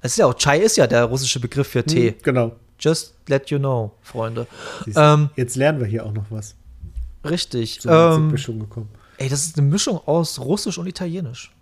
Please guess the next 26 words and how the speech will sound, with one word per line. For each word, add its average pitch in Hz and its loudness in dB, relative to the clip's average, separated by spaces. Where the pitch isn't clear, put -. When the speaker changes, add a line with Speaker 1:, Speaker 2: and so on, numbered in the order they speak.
Speaker 1:
Wahnsinn. 120 -4
Äh, 180 8
ich - -14
wollte 202 2
irgendwas 247 0
noch 240 -12
sagen, 180 0
aber 127 -2
ich - -8
hab's 170 -6
schon 170 -4
wieder 170 0
vergessen. 156 -2
Ach 165 2
so, 233 2
wenn 139 2
natürlich 156 2
ein 160 0
neues 151 2
Casper-Album 175 -2
kommt, 180 -2
wird 160 -2
ein 156 0
neues 143 2
Drangsal-Album 151 2
auch, - 2